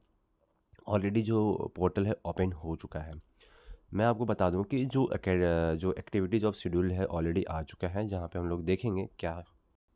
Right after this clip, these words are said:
कौन सा दिन कब क्या होने वाला है। यहाँ अगर हम लोग बात करें कि कब से आपको रजिस्ट्रेशन करना है, ये स्टार्ट जो है ऑनलाइन registration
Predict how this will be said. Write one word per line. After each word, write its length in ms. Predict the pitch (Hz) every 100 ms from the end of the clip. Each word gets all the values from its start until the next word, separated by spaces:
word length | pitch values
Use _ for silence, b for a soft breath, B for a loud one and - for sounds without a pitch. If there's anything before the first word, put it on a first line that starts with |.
| _
कौन 200 | - 95
सा 120 | 92 92
दिन 200 | 90 101
कब 260 | - 92
क्या 140 | 92 82
होने 220 | 78 76
वाला 240 | - -
है। 80 | - _ _ _ _ _ _ _ _ _ _ _ _ B B B B B B B
यहाँ 200 | 113 143
अगर 140 | 139
हम 80 | 135
लोग 120 | 127
बात 260 | 95 90 90
करें 200 | 92 95
कि 100 | 110
कब 200 | - 104
से 160 | - 107
आपको 360 | - 104 104 98
रजिस्ट्रेशन 460 | 87 85 87 101
करना 280 | 101 92 95
है, 140 | 101 101
ये 280 | 110 110 -
स्टार्ट 300 | - 92 95
जो 140 | 104
है 140 | 98 101
ऑनलाइन 380 | 90 85 87 92
registration 560 | 92 90 95 95 101